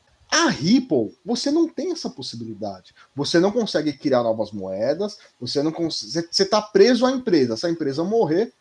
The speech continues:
você morre junto com seus tokens. Isso, na, ao meu ver, é um problema. A Ripple tem várias coisas positivas, extremamente positivas,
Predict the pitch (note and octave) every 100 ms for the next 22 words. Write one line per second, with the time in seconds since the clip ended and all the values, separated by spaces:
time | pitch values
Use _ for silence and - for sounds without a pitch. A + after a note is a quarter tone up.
0 | _ _ - C#4 C#4 B3 C3 D#3+ B3 F3
1 | F3+ F3+ - F#4 E4+ F4+ C4+ - G#2 -
2 | - _ _ _ _ _ - A#3 F#4 F4
3 | B3+ F3 E3+ F3 A3 F3+ D3+ G#3 B3+ D#4
4 | A3+ - - - C#3+ C3 C#3+ F#3 B3+ D4+
5 | - A#3+ D#3 F3+ B3+ F4 E4+ - - A3
6 | B3+ - - _ _ _ _ - A#3 C4
7 | B3+ - E3 A#2+ F#2+ - - _ _ _
8 | - - - D4+ D4 C4 B3+ A#3+ G#3+ G#3+
9 | D4+ A2+ F#2